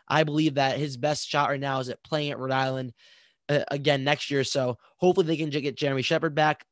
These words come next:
They'll have some more continuity with their lineup, as you mentioned, Colin,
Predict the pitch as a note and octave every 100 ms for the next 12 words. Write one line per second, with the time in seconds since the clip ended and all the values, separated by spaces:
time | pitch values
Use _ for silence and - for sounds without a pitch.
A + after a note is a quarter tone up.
0 | _ C#3 C#3 C3+ C#3 C3+ C3+ - C#3 C3+
1 | B2+ E3 E3 D#3 C#3+ A#2+ B2 C3+ D3 C3+
2 | B2 B2 C#3 D3 D#3+ C#3 D#3 D3+ D3+